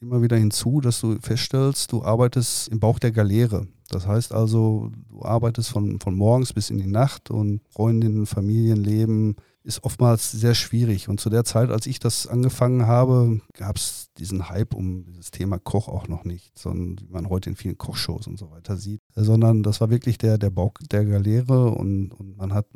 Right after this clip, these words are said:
jeden Tag gearbeitet, am Wochenende, soziale Kontakte sind abgebrochen, dadurch logischerweise. Und da habe ich so gedacht, na, das, das kann jetzt auch nicht alles sein, der Job selber, diese, diese Arbeit, dieses mit Lebensmitteln umgehen und irgendwas fertigstellen, hat mir immer Spaß gemacht, macht mir heute noch Spaß,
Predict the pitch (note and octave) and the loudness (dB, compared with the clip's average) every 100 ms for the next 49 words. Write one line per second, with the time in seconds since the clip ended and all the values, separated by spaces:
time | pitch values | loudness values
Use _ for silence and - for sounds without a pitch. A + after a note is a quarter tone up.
0 | - G2 G#2+ G2+ G2 - - A2 A#2 A2+ | -12 -2 -2 0 -4 -6 -4 2 4 4
1 | G#2+ G2+ F#2 G2+ G2+ - A2+ G2+ A2 A2 | 2 -2 -2 2 0 2 -2 0 0 2
2 | A2 G#2+ G#2 G2+ F#2+ - F#2+ G#2 F#2 - | 4 4 2 0 -8 -2 -2 -2 -4 -8
3 | - - - E2+ - - G2+ G2 G#2 G2 | -12 -10 -10 -8 -6 -6 0 0 0 -2
4 | F#2 G2+ G#2 F#2 F#2+ G2 - F2+ F2+ G2 | -2 -2 -2 -2 -2 -2 -2 -2 0 0
5 | G#2 G2 G#2 G2 G2 G2+ G2+ F#2+ F#2+ F#2+ | 0 -2 -2 0 0 -2 -2 0 -2 0
6 | A2 G2+ G2+ - F#2 - - G2 - G2+ | 0 2 -2 -4 -8 -6 -2 -4 -2 -4
7 | - G2+ - A2 G#2+ - F2+ B2+ D#3 A#2 | -4 -6 -2 0 0 0 0 4 4 4
8 | G2+ A2 C3 - G2 C#3 D#3 C3 G#2+ G2+ | 2 0 0 0 2 2 2 2 0 -2
9 | F#2+ F2+ F2+ - F#2+ A#2 C3+ A2 G#2 F#2+ | -4 -4 -10 -8 -2 2 2 2 0 -4
10 | - - G2 F2+ A2+ A#2+ A2 G2 - A2 | -4 -4 -4 -2 -2 -2 -2 -4 -2 0
11 | B2 A#2 B2 A2+ G#2+ G#2+ G2+ F#2+ - G#2+ | 2 4 4 2 0 -2 -2 -6 -4 -2
12 | A#2+ - G#2 A2+ G#2+ G#2+ G#2+ F#2+ F#2+ G#2 | -2 -2 0 0 0 -2 -2 -2 -2 -4
13 | G2+ - F#2 A#2+ - C#3 C#3 C3+ - G#2 | -4 -4 -2 -2 -2 -2 0 -2 -4 -8
14 | - G2+ F#2 B2 C3 A#2+ - - A2+ A#2+ | -6 -4 -2 0 -2 -4 -4 -2 0 0